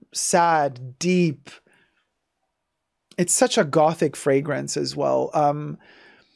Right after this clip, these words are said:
and in the dry down, it becomes quite indolic because the ambergris is very poopy. And I know they're gonna go like, "Oh my God, what the heck?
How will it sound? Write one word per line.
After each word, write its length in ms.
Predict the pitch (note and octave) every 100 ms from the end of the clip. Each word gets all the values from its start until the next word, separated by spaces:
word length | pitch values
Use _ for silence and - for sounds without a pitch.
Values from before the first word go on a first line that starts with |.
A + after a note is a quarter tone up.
| _ _ _ _ _ _ _ _ _ _ -
and 120 | G#3+
in 180 | - A3
the 80 | A3
dry 360 | D#3+ G3 G#3
down, 220 | B3 G3 F3
it 60 |
becomes 320 | D#3+ F#3+ E3+
quite 240 | - G#3 F#3+
indolic 500 | E3+ E3 E3 D3+ -
because 540 | D#3+ - F3 E3+ D#3 -
the 800 | D3+ D3+ E3+ D#3+ D#3 D3+ D3 - - - _ _ -
ambergris 720 | G3+ B3 A3+ D#3+ D#3 C#3+ D3
is 160 | F3+ D#3
very 220 | G3+ A3
poopy. 580 | - G3+ F#3+ D#3+ A#2+ - _ _ _ - - _
And 160 | F3+ G3+
I 80 |
know 240 | G#3+ A#3 F3
they're 100 | E3+
gonna 200 | F3 E3+
go 100 | D#3+
like, 160 | E3
"Oh 80 | -
my 120 | C4
God, 320 | C4 F3 G3+ B2+
what 140 | F3+
the 100 | G#3+
heck? 380 | E3+ F#3+ C#3